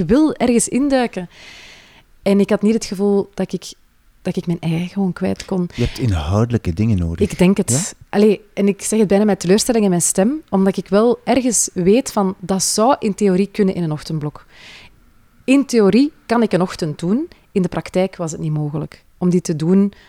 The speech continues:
Speaker 1: op een manier die compatibel was met mijzelf. Ehm, nee, dat ging niet. En plus begon ik ook gewoon heel veel te twijfelen. Ik zei ja op dat ochtendblok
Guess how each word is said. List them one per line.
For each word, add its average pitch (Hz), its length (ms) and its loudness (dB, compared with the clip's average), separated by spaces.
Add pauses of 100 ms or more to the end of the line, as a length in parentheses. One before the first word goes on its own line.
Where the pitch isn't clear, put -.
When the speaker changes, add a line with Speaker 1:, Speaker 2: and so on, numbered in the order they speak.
(140)
Speaker 1:
op - 140 -6
een 180 80 -2
manier 175 260 2
die 175 100 -2
compatibel 190 600 0
was 185 340 -2 (440)
met 175 400 -2
mijzelf. 170 640 -4 (720)
Ehm, 170 840 -2 (2500)
nee, 175 340 -2
dat 170 180 -8
ging 165 220 -4
niet. 160 200 -6 (200)
En 202 140 2
plus 269 380 2
begon 196 180 0
ik 190 120 0
ook 226 120 -4
gewoon 202 200 0
heel 196 180 2
veel 208 140 -4
te 185 100 -4
twijfelen. 196 460 -2
Ik - 80 -12
zei 170 220 -2
ja 165 160 -2
op 185 100 -4
dat 180 100 -4
ochtendblok 170 520 -6